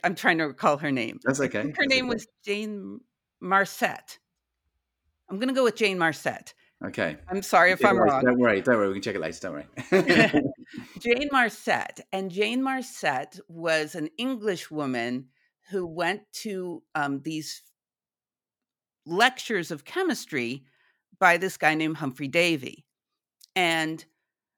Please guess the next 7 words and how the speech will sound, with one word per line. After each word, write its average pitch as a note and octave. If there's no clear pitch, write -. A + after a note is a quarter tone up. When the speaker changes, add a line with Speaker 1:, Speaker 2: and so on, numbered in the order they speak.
Speaker 1:
Humphrey C#4
Davy's G#3+
lectures F3+
were F3+
super, D4
super F3+
popular. -